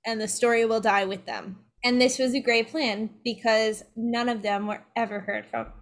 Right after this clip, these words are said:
again. Fast forward, this is where shit hits the fucking fan, Steve.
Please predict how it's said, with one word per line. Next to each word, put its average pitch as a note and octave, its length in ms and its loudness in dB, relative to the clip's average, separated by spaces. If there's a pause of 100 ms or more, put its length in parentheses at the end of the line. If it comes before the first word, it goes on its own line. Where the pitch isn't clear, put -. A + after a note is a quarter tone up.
again. G#3 360 -2 (260)
Fast D4+ 340 6
forward, G#3 320 6
this D4 180 4
is D#4 160 2
where D4 200 6
shit - 440 2
hits - 340 -2 (260)
the A3 120 2
fucking A#3+ 640 -2
fan, F#3 580 -4
Steve. F#3 380 -4